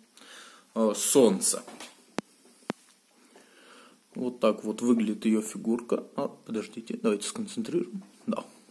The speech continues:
вот так вот выглядит. Вот у нее такой хвостик, который выходит из-под короткого плаща.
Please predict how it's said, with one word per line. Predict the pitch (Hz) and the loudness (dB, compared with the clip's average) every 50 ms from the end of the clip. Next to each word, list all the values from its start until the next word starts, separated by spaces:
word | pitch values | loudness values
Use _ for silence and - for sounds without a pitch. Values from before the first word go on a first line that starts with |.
| - _ _ | -20 _ _
вот | - 113 110 - | -12 -12 -10 -8
так | - 104 101 98 | -6 -6 -6 -6
вот | - 113 110 - - | -8 -12 -12 -10 -10
выглядит. | 156 151 180 180 220 202 - - - - _ _ _ - - - - - _ _ _ _ _ _ _ _ _ _ _ _ _ _ _ _ _ _ _ _ _ _ _ _ _ _ _ _ | -8 -6 -4 -4 -4 -4 -4 -8 -14 -20 _ _ _ -20 -20 -20 -20 -20 _ _ _ _ _ _ _ _ _ _ _ _ _ _ _ _ _ _ _ _ _ _ _ _ _ _ _ _
Вот | - 117 147 175 190 190 - | -4 -4 -4 -4 -6 -4 -2
у | 110 | 0
нее | 113 113 107 | 0 0 0
такой | 107 104 - - 104 | -2 -4 -2 -2 -4
хвостик, | 98 - - 123 113 107 110 110 - - - - | -2 0 2 2 4 4 2 0 -2 -6 -6 -2
который | - 156 151 - 147 151 147 | 0 0 0 2 0 0 0
выходит | 147 147 - - 143 143 139 - | 0 0 0 0 2 0 0 -2
из-под | 139 - - - 147 - | -6 -6 -6 -8 -6 -2
короткого | - 143 139 131 - - 131 127 123 | 0 0 0 0 0 0 0 0 2
плаща. | 123 - 131 123 - - - 131 131 131 | 2 2 2 2 2 2 4 4 4 4